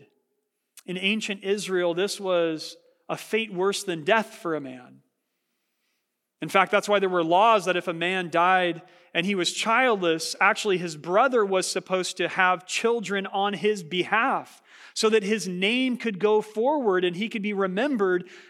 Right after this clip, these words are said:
in the nation of Israel. And yet for this man, Absalom, who again so desperately wanted to make a name for himself. He, he created a monument. He wanted people to remember him. He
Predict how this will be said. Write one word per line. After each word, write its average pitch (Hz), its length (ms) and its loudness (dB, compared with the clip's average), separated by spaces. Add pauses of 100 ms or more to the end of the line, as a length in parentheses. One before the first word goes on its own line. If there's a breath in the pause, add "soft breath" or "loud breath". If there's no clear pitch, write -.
(120 loud breath)
in 240 260 0
the 226 100 4
nation 214 500 0
of 190 280 0
Israel. 220 500 2
And 196 200 -2
yet 214 240 2
for 220 120 -6
this 233 280 -2
man, 185 260 0
Absalom, 196 760 -2 (400 loud breath)
who 220 100 4
again 226 260 2
so 240 260 4
desperately 233 640 0
wanted 220 420 0
to 226 100 -6
make 214 200 0
a 190 60 2
name 214 380 -2
for 233 140 -4
himself. 196 400 0
He, 196 220 -6 (260 loud breath)
he 208 80 -2
created 247 340 2
a 190 60 8
monument. 196 760 2
He 208 120 -2
wanted 226 300 -2
people 247 320 -2
to 214 80 0
remember 220 500 0
him. 190 160 -2
He 226 400 -6